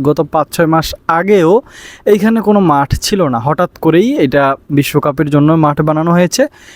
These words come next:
এই মাঠের ভিতরে চারটা পিচ বসানো হয়েছে। বাংলাদেশ বনাম ভারতের মধ্যকার যেই প্রস্তুতি ম্যাচ হয়েছে, সেটাও এই মাঠে হয়েছে, এবং সাউথ আফ্রিকা এবং শ্রীলঙ্কার একটা ম্যাচ এখানটায় হয়েছে। গতকালকে ভারতের এবং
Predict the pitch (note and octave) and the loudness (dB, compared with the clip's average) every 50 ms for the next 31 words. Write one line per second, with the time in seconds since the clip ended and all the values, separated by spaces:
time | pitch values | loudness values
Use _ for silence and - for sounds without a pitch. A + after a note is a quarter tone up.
0 | - - _ _ _ _ - G#3 A#3 C4 C4+ C#4 C4 A3 E3+ D#3+ - - F#3+ F3+ | -20 -20 _ _ _ _ 2 2 4 4 2 2 2 0 -2 -2 0 2 2 2
1 | E3 F3 E3 F#3+ F#3+ G#3 G#3+ - - D#3 C3+ - _ _ - E3 E3 - - D3+ | 4 2 2 2 2 0 0 0 -2 -6 -6 -6 _ _ -4 -4 -4 -2 0 2
2 | D3 D#3 D3+ - - D3 C3+ B2 - - B2+ B2+ C3 C3 D3+ D#3 C#3+ B2+ - - | 2 2 2 0 -2 -2 -2 -2 -2 0 0 2 2 2 2 2 0 0 -2 -4
3 | A#2+ - - - - - - - - D3+ E3 E3+ F#3 F#3+ F#3+ F#3+ F#3 G3+ F#3+ - | -6 -6 -8 -12 -20 -20 -18 -10 -4 -2 0 0 2 2 2 2 2 2 2 0
4 | - - F3 F3+ F#3 F3+ F3 E3 D#3 D#3 D#3 D#3 C#3+ E3+ D3+ D#3 D3+ C#3+ C#3 C#3+ | -2 -2 -2 0 0 0 0 0 0 0 0 0 0 0 2 2 2 2 2 0
5 | C3+ - D3+ D3 C#3+ C#3 D3 C#3+ C#3 C3+ C3+ - - F3 F3+ E3 - G3+ F#3+ E3+ | 0 0 0 0 0 2 2 4 4 2 0 -2 -2 -2 -2 0 0 -2 0 0
6 | F#3 F3+ E3+ E3+ D3 F3 E3+ - G#3 - - F3 D#3 F#3 F3+ E3+ D#3+ E3 E3 D#3+ | 2 0 2 2 2 0 0 0 0 0 0 0 2 2 4 4 4 2 2 0
7 | D#3 - F#3 F3+ F3 F3+ E3 - - C#4+ - _ - - - - - - _ - | 0 2 2 2 2 2 0 0 -2 -2 -2 _ -12 -20 -20 -20 -20 -20 _ -4
8 | - F3+ F#3+ F#3+ F3+ D3 C3+ C3 - - - F3 E3 F#3 G3 G#3 A#3 A3 - - | -2 -2 0 0 0 -2 -4 -6 -8 -6 -2 -2 0 0 0 -2 -2 -4 -4 -2
9 | A3 A3 A3 G#3 A3+ A3 A3 G#3+ G3 G#3+ G#3 F#3+ - - - G3 G3 G3 F#3+ F3 | 0 0 0 0 0 0 0 0 0 0 0 0 -2 -2 0 2 2 2 2 2
10 | G3 F#3 E3+ - F3+ E3 D#3 D#3+ D#3 - E3+ D#3+ - - E3 D#3 F3+ F3+ F#3 F#3+ | 0 -2 -2 0 0 0 0 0 0 0 0 0 0 0 -2 0 0 2 2 2
11 | F3+ - - G3 D#3+ C3 - D3 E3+ F3 - B3 A#3+ - C4 B3 A3+ - C4 A#3+ | 0 0 0 -2 -2 -2 0 0 0 0 0 0 0 0 0 0 0 0 0 0
12 | G#3 E3+ C3+ E3 F3 F#3 F#3+ F3 - G#3+ G#3 F#3+ F#3 G3 G3 G3+ | 0 -2 -2 -2 -2 -2 -2 -2 -2 0 0 0 0 0 -2 -4